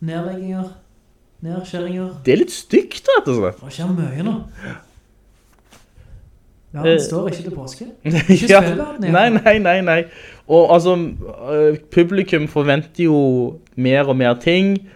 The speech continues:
Speaker 2: Samtidig så har prisen på spill stort sett stått stille.
Speaker 1: Spillet koster lite.
Speaker 2: Ja, for, i forhold til
Speaker 1: I forhold til utviklerkostnadene.
Speaker 2: Ja.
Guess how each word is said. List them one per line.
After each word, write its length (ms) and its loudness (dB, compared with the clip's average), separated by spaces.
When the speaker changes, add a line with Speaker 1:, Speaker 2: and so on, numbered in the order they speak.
Speaker 2:
Samtidig 520 -4
så 100 -2
har 200 2
prisen 600 -6
på 100 -2
spill 680 -2
stort 360 -2
sett 100 0
stått 240 -4
stille. 380 0
Speaker 1:
Spillet 320 -16
koster 260 -12
lite. 560 -12
Speaker 2:
Ja, 160 0
for, 100 -8
i 80 4
forhold 280 2
til 100 -2
Speaker 1:
I 80 -4
forhold 480 -8
til 140 -12
utviklerkostnadene. 880 -8
Speaker 2:
Ja. 160 -10